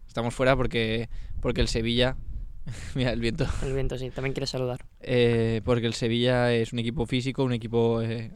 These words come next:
Speaker 1: realmente bien organizado y te la lía. Y si tú lo piensas, el Barça sí ha ganado sus partidos de Liga,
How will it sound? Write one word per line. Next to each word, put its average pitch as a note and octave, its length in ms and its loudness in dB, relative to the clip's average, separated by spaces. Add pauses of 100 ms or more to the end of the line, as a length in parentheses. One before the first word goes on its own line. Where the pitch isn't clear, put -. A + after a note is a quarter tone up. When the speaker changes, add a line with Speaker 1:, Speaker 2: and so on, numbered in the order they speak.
(100)
Speaker 1:
realmente A#2+ 720 2 (340)
bien C3+ 200 6
organizado C3 640 2 (100)
y A#2+ 200 -4
te - 260 -8
la G#2 100 -8
lía. G#2+ 200 -10 (360)
Y B2 180 -2
si A#2 240 -6 (180)
tú C3 100 0
lo B2+ 80 4
piensas, C3 280 -2
el B2 80 -4
Barça A#2+ 280 -2
sí D#3+ 140 -4
ha A#2 40 -4
ganado A#2+ 220 -4
sus B2 100 -8
partidos B2 300 0
de A#2+ 80 -2
Liga, A#2+ 240 -2